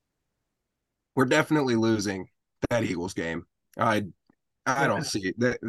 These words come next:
Speaker 1: don't see it. At this moment of time, I don't see it.
Speaker 2: Yeah.
Speaker 1: Um,
Speaker 2: Saw that one
Speaker 1: going
Speaker 2: last
Speaker 1: up against the Niners at home with their questionable quarterbacks and our, we don't even know what our defense even looks like. Probably gonna go off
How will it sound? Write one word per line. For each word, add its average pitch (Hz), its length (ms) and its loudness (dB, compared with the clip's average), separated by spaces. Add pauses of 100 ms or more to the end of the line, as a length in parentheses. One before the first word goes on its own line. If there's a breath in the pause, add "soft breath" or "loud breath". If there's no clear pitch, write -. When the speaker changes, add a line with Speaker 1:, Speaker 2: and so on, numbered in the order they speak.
(260)
Speaker 1:
don't 117 100 4
see 113 180 0
it. 98 120 -2
At 127 180 0
this 147 200 2
moment 110 360 2
of 107 100 -6
time, 95 320 -2
I 107 100 0
don't 98 180 -2
see 85 180 -4
it. 69 140 -12 (840)
Speaker 2:
Yeah. 156 180 -4
Speaker 1:
Um, 110 640 2 (460)
Speaker 2:
Saw 175 200 -2
that 165 120 4
one 160 120 0
Speaker 1:
going 147 120 2
Speaker 2:
last 147 100 -2 (100)
Speaker 1:
up - 40 -6
against 156 280 -2
the 127 80 4
Niners 139 380 4
at 127 120 2
home 120 400 2 (760)
with 110 160 0
their 117 140 2
questionable 127 580 2
quarterbacks 117 680 2
and 95 120 -4
our, 110 460 2 (840)
we 123 140 4
don't 117 180 2
even 113 140 0
know 110 160 0
what 113 140 2
our 107 100 0
defense 110 440 -2
even 92 260 -2
looks 113 240 -2
like. 127 320 -2 (680)
Probably 139 240 6
gonna 120 160 4
go 104 240 4
off 98 220 2